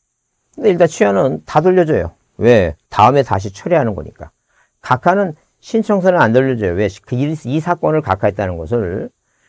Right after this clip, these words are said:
신청서 기타 부속서류 편집장에 철하고, 그다음에 각하 결정 원문을 써놔야 돼요. 그 어떤 이유로 각하했다는 내용을. 자, 그래서, 자, 십팔 회 때 마지막 답이었던 취하는 뭐냐면, 일괄 신청했다가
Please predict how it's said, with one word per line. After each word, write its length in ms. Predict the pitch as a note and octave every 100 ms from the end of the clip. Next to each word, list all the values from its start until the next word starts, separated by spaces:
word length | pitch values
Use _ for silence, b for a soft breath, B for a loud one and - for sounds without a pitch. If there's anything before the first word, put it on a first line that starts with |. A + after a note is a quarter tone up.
| _
신청서 500 | - F3 D#3+ E3 D#3
기타 260 | C3 A2 C3
부속서류 520 | - G2 G#2 A#2 A2+
편집장에 540 | - C#3 C3 B2 G#2
철하고, 520 | F#2+ E3+ D#3+ A#2 F2 -
그다음에 460 | - B2+ C#3 G#2 A#2+
각하 280 | - A#2+ C#3
결정 300 | B2 A#2 A#2+
원문을 300 | F2 F#2 G2+
써놔야 280 | A#2+ C#3+ F#2+
돼요. 140 | D#2+ D#2+ _ _ _
그 160 | G#2 G#2+
어떤 300 | A#2 A2 C3+
이유로 220 | A2 G2 G2
각하했다는 540 | E2+ G2+ - C#2+ C#2+
내용을. 520 | D#2+ B1+ C2+ A2+ F3 - _ _ _ _ _ _ _
자, 180 | B2+ G#2
그래서, 320 | C#3 D#3 A#2 - _ _ _ _ _ b b
자, 160 | - G2+
십팔 240 | - F#3+
회 40 | F#3+
때 120 | G3
마지막 380 | A#2 B2 D3+ D#3
답이었던 460 | F#2+ A2 G#2+ A#2
취하는 320 | - B2+ B2
뭐냐면, 360 | A#2 D2+ - C#4 - _ _ _ _
일괄 320 | A2+ C#3 E3
신청했다가 720 | D3+ D3+ B2+ G2+ F#2 F2 E2+